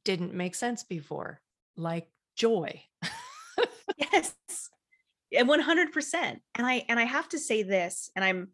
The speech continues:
Speaker 2: I'm so proud that I can say that I've since hired more people from owning my, my stuff, my baggage, right? And,
Speaker 1: Yeah.
Speaker 2: and really moving through it.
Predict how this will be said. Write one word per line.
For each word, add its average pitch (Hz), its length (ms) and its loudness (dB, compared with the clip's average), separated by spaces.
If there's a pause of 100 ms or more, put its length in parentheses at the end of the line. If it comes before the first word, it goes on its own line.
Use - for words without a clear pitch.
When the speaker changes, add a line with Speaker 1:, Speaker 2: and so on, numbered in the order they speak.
Speaker 2:
I'm 220 140 2
so 269 400 4
proud 240 320 2
that 214 80 2
I 190 80 4
can 196 120 -6
say 220 220 0
that 202 160 -2
I've 196 200 2
since 220 260 -4
hired 247 380 -2
more 190 180 -4
people 247 580 -8 (600)
from 208 340 0 (880)
owning 202 680 2
my, 185 220 -6 (160)
my 190 80 -4
stuff, - 560 -6
my 220 120 -2
baggage, 190 640 -2
right? 196 220 0
And, 190 140 -2
Speaker 1:
Yeah. 190 120 -6
Speaker 2:
and 202 140 -2
really 196 180 0
moving 196 380 0
through 185 320 -8
it. 196 180 -4